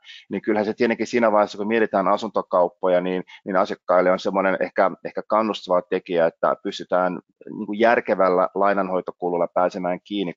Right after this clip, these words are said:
kumminkin siihen omaan, oman unelmaan, se alkaa rakentaa sitä omaa kotia. Tässä haluan vielä kuitenkin korostaa, että huolimatta tästä alhaisesta korkoympäristössä, niin se stressattu lainan, lainanmaksukykytesti tehdään joka ikisessä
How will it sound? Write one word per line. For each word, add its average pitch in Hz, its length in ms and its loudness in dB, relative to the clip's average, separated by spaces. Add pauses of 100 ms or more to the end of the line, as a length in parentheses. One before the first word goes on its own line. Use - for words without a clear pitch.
kumminkin 85 340 -8
siihen 87 220 -6
omaan, 90 340 0
oman 90 240 0
unelmaan, 80 500 -2
se 80 120 -4
alkaa 78 260 -2
rakentaa 85 460 -2
sitä - 160 -8
omaa 82 260 0
kotia. 69 440 -2 (360)
Tässä - 260 -4
haluan 98 280 0
vielä 98 180 2
kuitenkin 95 320 -6
korostaa, 104 480 0
että 90 180 -6
huolimatta 92 520 -2
tästä 104 280 2
alhaisesta 98 360 -2
korkoympäristössä, 90 880 -2
niin 95 160 -6 (200)
se - 100 -12
stressattu 101 560 -2
lainan, 104 400 2
lainanmaksukykytesti 101 1200 -2
tehdään 98 400 2
joka 90 220 0
ikisessä - 300 -4